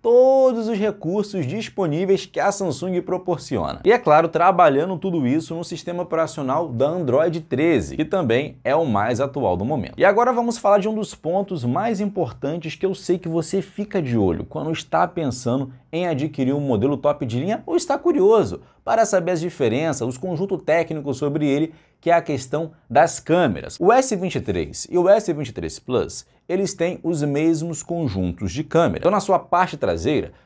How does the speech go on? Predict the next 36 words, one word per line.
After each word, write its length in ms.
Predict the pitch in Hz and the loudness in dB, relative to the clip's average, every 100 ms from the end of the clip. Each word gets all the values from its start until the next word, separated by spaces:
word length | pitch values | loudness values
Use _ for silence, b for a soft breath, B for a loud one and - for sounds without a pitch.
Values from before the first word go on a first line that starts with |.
| - | -12
nós 140 | 147 | -6
temos 240 | 185 185 | -4 -2
uma 160 | 180 185 | -2 -4
câmera 340 | 180 185 185 | -4 -2 0
principal 560 | 175 180 165 170 - 104 | 0 -2 -6 -4 -2 -2
de 120 | 160 | -2
cinquenta 480 | - 190 185 214 208 | -6 -6 -4 -4 -2
megapixels, 680 | 196 190 185 196 180 - - | 0 0 0 -4 -4 -6 0
temos 280 | 196 202 202 | 2 2 0
também 240 | 175 180 | -2 0
a 40 | |
lente 380 | 165 156 175 - | 2 2 0 -4
de 80 | 147 | -6
telefoto 840 | 151 180 190 - - 151 143 - 101 | -2 2 2 0 0 4 4 2 -4
de 100 | 123 | -4
dez 380 | 123 156 160 | 0 2 2
megapixels 680 | 143 156 165 - 170 - 185 | -2 -4 -4 -4 -8 -4 -4
e 60 | 220 | -2
a 80 | 214 | 0
sua 220 | 220 214 | 2 2
câmera, 420 | 208 208 196 131 | 2 -2 0 2
né, 80 | 151 | 0
a 60 | |
sua 180 | - 196 | 0 2
lente 320 | 190 214 233 | 2 0 -4
de 80 | 196 | -6
grande 480 | 170 131 196 247 202 | -4 0 2 2 0
angular 440 | 208 196 143 156 190 | 0 2 4 2 0
de 80 | |
doze 280 | 196 185 165 | 0 2 2
megapixels, 640 | 180 180 190 190 190 - 180 | 0 0 0 -2 -8 -8 -8
que, 120 | 226 | -8
claro, 440 | - 135 131 - | 0 6 6 4
perde 400 | 175 220 160 147 | 2 2 0 -2
muita 460 | 196 123 156 208 180 | 0 2 0 0 0
qualidade 680 | - 143 180 151 143 147 | 2 0 4 4 4 2